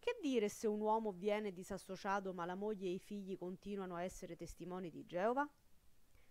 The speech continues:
Dal punto di vista religioso le cose cambiano,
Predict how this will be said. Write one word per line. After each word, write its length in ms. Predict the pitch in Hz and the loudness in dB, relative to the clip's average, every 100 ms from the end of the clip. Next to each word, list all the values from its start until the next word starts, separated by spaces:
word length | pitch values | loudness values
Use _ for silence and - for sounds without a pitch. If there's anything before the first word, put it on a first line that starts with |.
| - | -14
Dal 220 | - 202 | -4 -2
punto 240 | - 359 233 | 2 2 2
di 100 | 247 | 0
vista 240 | 285 - | 0 0
religioso 640 | 180 254 349 269 277 285 | 0 2 2 4 4 4
le 80 | 311 | 2
cose 260 | 220 196 220 | 4 4 4
cambiano, 600 | 226 202 175 160 156 | 6 6 6 -2 -2